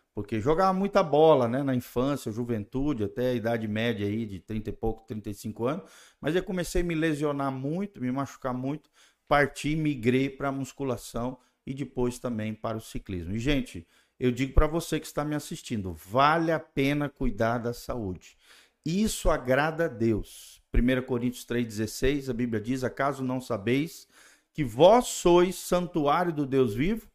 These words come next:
e que o Espírito Santo habita dentro de vós? Aquele que não cuidar do santuário de Deus, Deus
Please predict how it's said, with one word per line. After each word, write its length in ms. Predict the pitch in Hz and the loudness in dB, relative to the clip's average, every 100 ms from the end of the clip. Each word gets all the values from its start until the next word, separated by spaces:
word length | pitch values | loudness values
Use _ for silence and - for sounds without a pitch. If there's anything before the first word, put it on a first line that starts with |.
| _ _ - _ | _ _ -20 _
e 100 | 143 | -4
que 140 | 147 196 | 0 0
o 80 | |
Espírito 500 | 190 - 214 220 - | -2 2 2 2 -2
Santo 340 | 185 - 214 214 | -4 0 0 2
habita 460 | 175 139 220 - 147 | 0 0 -4 0 -2
dentro 440 | 117 147 202 180 | 0 0 0 -2
de 100 | 139 | -2
vós? 540 | 120 135 185 - - - _ - _ - | 2 2 2 0 -14 -20 _ -20 _ 0
Aquele 320 | 127 196 208 | 4 6 4
que 140 | 226 | 0
não 180 | 208 220 | 2 0
cuidar 640 | 214 220 156 147 117 104 | 0 2 4 4 4 -4
do 100 | 110 | -6
santuário 640 | 131 - 165 - 151 156 147 | -4 -2 -2 2 4 4 2
de 140 | 131 | -2
Deus, 580 | 113 143 196 202 - - _ _ _ _ | 0 4 4 2 -10 -20 _ _ _ _
Deus 800 | 98 101 160 202 269 320 - - | -8 8 10 10 8 2 -6 -16